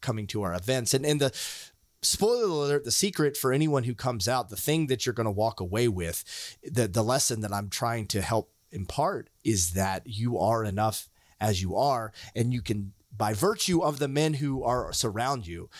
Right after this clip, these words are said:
and when you spend three days in the wilderness doing man stuff, you, you very quickly realize, you're like, "Oh yeah, no, you're right. It's not just me.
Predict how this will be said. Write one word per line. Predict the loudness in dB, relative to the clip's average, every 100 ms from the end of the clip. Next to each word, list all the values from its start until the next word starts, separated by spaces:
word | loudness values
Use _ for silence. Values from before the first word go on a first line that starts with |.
| -2
and | 0
when | 0
you | 2
spend | 0 2 2 2 -2 -2
three | 4 4
days | 6 4 2
in | 0
the | 2
wilderness | 2 2 2 -2 0 0 -2 -8 -20 -14 -10 0
doing | 4 4 2 -2 -8 -8
man | -2 0 2
stuff, | 2 2 0 -4 -12 -14 -14 -10 -6 -6 0
you, | 4 6 6
you | 2 2
very | 2 0
quickly | 0 0 0 0
realize, | 2 2 2 -4 -4 -4
you're | -2
like, | -4 -6 _
"Oh | -2 0 0
yeah, | 0 -2 -2
no, | 0 0
you're | 0
right. | 0 2 0 -2
It's | -2 0
not | 0
just | -2 -4
me. | 0 0 -2